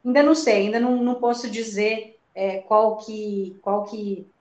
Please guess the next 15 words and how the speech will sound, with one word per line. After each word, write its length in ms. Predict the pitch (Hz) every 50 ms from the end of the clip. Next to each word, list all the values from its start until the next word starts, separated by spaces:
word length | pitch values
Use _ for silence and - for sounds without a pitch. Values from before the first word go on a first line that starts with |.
| _ _ _
que 100 | - 214
me 160 | 214 214 208
cativou 640 | 220 240 226 220 - - 254 196 - 196 220 226 226
mais 400 | 220 214 208 208 208 202 208 202
nesse 300 | 202 202 202 202 - 208
momento, 680 | 202 202 202 202 196 196 208 240 277 294 311 277 269 277 - - _ _ _
mas 240 | - 214 220 202 202
ela 380 | 226 220 226 247 254 262 262 -
amou 540 | 269 285 294 269 247 240 247 269 320 - -
a, 100 | 277 269
a 340 | 277 262 - 226 233 226 226
Rokta. 680 | 220 240 240 247 - - - 214 180 160 151 151 - - _ _ _ _ _ _
A 100 | - 196
hora 240 | 208 233 262 294 -
que, 440 | - 302 294 - - - - -